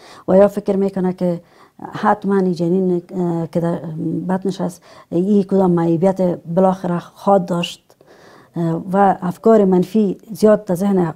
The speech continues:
خود میپرورانه. این خانم ها باید بفهمه که، اه، دارن که به طرف افسردگی میرن و باید هر چی زودتر،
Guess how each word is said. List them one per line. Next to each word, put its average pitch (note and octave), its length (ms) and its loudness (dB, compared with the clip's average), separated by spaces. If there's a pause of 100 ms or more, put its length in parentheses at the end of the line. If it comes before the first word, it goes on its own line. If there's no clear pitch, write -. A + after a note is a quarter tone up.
خود F#3 260 -2
میپرورانه. F#3+ 760 2 (540)
این B3 140 0
خانم A#3 320 -4
ها A3 340 -4 (340)
باید F#3+ 280 2
بفهمه G3 380 -4
که، F#3+ 360 -4 (400)
اه، D#3 480 -2 (1300)
دارن G3 340 4
که F#3 140 -6
به E3+ 100 -4
طرف F3+ 300 -4
افسردگی D#3 560 -4
میرن A3+ 360 -2 (400)
و F3+ 100 0
باید F#3+ 360 -2
هر F3+ 140 -4
چی - 160 -12
زودتر، G#3+ 480 -6